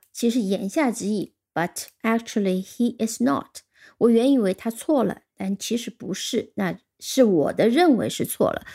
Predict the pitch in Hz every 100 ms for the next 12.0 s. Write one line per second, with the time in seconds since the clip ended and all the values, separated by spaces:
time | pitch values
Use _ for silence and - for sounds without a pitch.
0 | - - 302 285 320 269 208 240 226 202
1 | 165 - 302 294 - 190 185 - 196 -
2 | - - 208 202 - 240 - - _ _
3 | _ - 202 233 196 - - - _ _
4 | - - 240 240 - 269 285 - _ 247
5 | 208 202 202 185 160 - - _ _ _
6 | _ _ _ _ _ _ _ _ _ _
7 | - 233 220 226 233 294 330 311 320 302
8 | 285 214 196 202 185 - - - - 302
9 | 302 220 190 262 - _ _ 196 208 -
10 | 262 254 262 - _ - 208 254 269 254
11 | 254 247 233 233 240 - 330 220 175 -